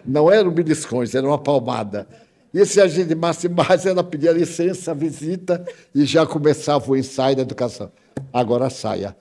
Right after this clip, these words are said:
Aí a gente saía chorando, pode ver. E então,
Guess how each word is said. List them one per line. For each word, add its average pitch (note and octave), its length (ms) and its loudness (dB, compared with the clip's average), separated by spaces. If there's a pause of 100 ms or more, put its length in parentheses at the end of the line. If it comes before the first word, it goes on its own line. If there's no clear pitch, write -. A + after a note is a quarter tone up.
(240)
Aí D3+ 160 2
a F#3 40 4
gente F3+ 120 0
saía E3+ 320 2
chorando, B2 540 -4
pode B2+ 240 -10
ver. - 100 -20 (680)
E B3 120 -2
então, B3+ 480 6